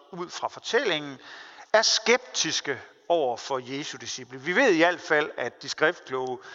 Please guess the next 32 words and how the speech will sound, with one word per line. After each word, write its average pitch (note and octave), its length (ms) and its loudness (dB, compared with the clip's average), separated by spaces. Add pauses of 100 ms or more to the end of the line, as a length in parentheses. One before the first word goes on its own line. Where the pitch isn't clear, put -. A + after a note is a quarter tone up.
(160)
generelt C#3+ 480 4
var C3+ 80 0
utrolig C#3+ 500 -2
skeptiske C#3 560 -4
over C3 180 -4
for - 140 -12
Jesus. - 540 -10 (1500)
Og G3+ 400 4
de A#3+ 140 -4
er B3+ 40 -4
nu B3 140 -4
skeptiske G#3 680 0
og C#3+ 160 0
diskuterer F3 580 0
med C#3 120 -2
Jesu F3 280 -6
disciple, D#3+ 500 -8
der F#3 180 4 (120)
ikke C#4 340 2
kunne B3+ 220 -4
helbrede D3 800 0
en B2 140 -10
dreng, A3 340 2 (160)
der G3+ 60 6
er F#3+ 80 6
besat D3+ 540 -4 (340)
af D3 100 0
en C#3+ 80 -4
døv D3 320 -4 (120)
og - 60 -10
stum C3 340 -4 (200)
ånd. A2+ 180 -2